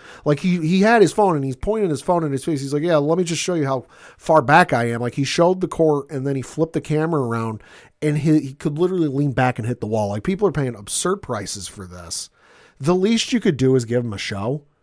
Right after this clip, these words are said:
You know, maybe you gotta throw an incentive in there, maybe, you know, cash, whatever it is, you know, a donation to the player's charity of choice, or, or if they have a foundation, you know, a donation to their foundation of a hundred thousand dollars, like, whatever it is.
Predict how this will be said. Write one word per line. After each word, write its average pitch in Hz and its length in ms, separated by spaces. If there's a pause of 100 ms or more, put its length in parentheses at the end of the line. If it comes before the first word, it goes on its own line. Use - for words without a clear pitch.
(200)
You 156 160
know, 160 200
maybe 175 420
you 214 60
gotta 180 240
throw 160 280
an 147 60
incentive 143 500
in 143 100
there, 143 160
maybe, 151 540 (100)
you 139 160
know, 120 500
cash, 131 480
whatever 120 440
it 113 40
is, 113 300 (480)
you 135 220
know, 113 720 (160)
a 139 100
donation 139 680
to 123 120
the 113 80
player's 120 460
charity 113 420
of 107 100
choice, 107 480 (280)
or, 139 140
or 143 200
if 139 100
they 147 120
have 135 160
a 131 40
foundation, 120 760 (380)
you 123 100
know, 123 180
a 110 40
donation 113 540
to 110 80
their 107 180
foundation 104 640
of 101 300
a 107 60
hundred 104 260
thousand 101 300
dollars, 98 320
like, 104 120
whatever 90 400
it 85 60
is. 82 240